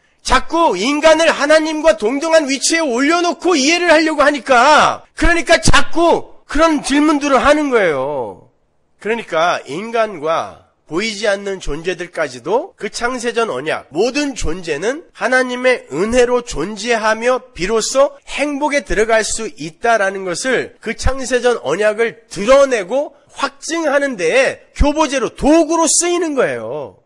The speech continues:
우리도 마찬가지예요. 구원받은 성도도 마찬가지예요. 골로새서 일 장 십육 절 보세요. "만물이 그에게 창조되되 하늘과 땅에서 보이는 것들과 보이지 않는 것들과 혹은 보좌들이나 주관들이나 정사들이나 권세들이나 만물이 다 그로 말미암고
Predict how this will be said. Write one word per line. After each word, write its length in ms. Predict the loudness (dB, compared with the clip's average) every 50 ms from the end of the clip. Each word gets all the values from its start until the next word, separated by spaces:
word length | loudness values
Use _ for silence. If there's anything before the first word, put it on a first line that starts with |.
| _ _ _ _ _
우리도 320 | -4 -4 -2 -2 0 0
마찬가지예요. 640 | 0 0 0 2 4 4 4 4 2 0 0 -2 -4
구원받은 520 | -4 -2 -2 -2 0 0 0 -2 -2 -4 -4
성도도 440 | -4 -4 -4 -4 -6 -6 -6 -6
마찬가지예요. 1200 | -4 -2 -2 -2 -2 -2 -4 -4 -2 -2 -4 -4 -4 -6 -8 -10 -10 -10 -10 -12 -12 -14 -16 -20 _ _ -20 -20 _ _ _ _ _ _
골로새서 460 | _ -10 -6 -6 -6 -6 -6 -8 -8 -8
일 100 | -8 -8
장 160 | -8 -8 -8
십육 320 | -8 -8 -10 -10 -12 -12
절 160 | -14 -14 -16
보세요. 420 | -16 -18 -20 -20 -16 -16 -16 -16 -18 _ _ _ _ _ -8
"만물이 440 | -4 -4 -2 -2 -4 -4 -6 -8 -8
그에게 360 | -8 -6 -6 -6 -6 -8 -8
창조되되 760 | -8 -10 -10 -10 -10 -10 -10 -8 -8 -6 -6 -6 -6 -6 -6
하늘과 400 | -8 -8 -8 -8 -6 -6 -6 -6 -6
땅에서 300 | -6 -6 -4 -6 -6 -10
보이는 460 | -14 -10 -8 -6 -4 -4 -4 -4 -4
것들과 440 | -4 -6 -6 -8 -10 -10 -8 -8 -8 -8
보이지 340 | -8 -8 -8 -8 -6 -4 -4
않는 260 | -4 -4 -4 -8 -8
것들과 460 | -8 -10 -10 _ -12 -10 -8 -8 -8 -8
혹은 280 | -8 -8 -6 -6 -8 -8
보좌들이나 720 | -8 -8 -8 -4 -4 -4 -4 -4 -8 -8 -6 -6 -6 -8
주관들이나 640 | -10 -10 -6 -6 -6 -6 -6 -8 -8 -8 -8 -8
정사들이나 720 | -8 -8 -10 -10 -8 -8 -8 -8 -8 -8 -8 -8 -6 -8 -8
권세들이나 640 | -8 -10 -10 -10 -10 -10 -12 -12 -12 -10 -8 -8 -8
만물이 500 | -8 -8 -8 -8 -8 -8 -8 -10 -12 -12 -10
다 220 | -6 -4 -4 -4
그로 240 | -6 -6 -6 -6 -6
말미암고 680 | -4 -6 -6 -6 -6 -8 -8 -10 -8 _ -6 -6 -6